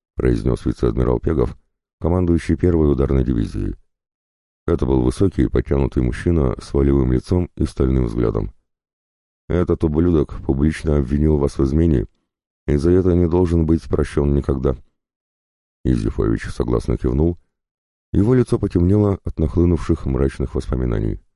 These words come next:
«Поверь, Арсений Павлович, я ни за что не забуду подлых слов Птолемея и его грязных обвинений», грозно воскликнул он, стукнув кулаком по подлокотнику кресла.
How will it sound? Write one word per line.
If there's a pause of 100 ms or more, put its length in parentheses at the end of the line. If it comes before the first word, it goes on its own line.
(1000)
«Поверь,
Арсений
Павлович, (560)
я
ни
за
что
не
забуду
подлых
слов
Птолемея (320)
и
его
грязных
обвинений», (540)
грозно
воскликнул
он, (520)
стукнув
кулаком
по
подлокотнику
кресла.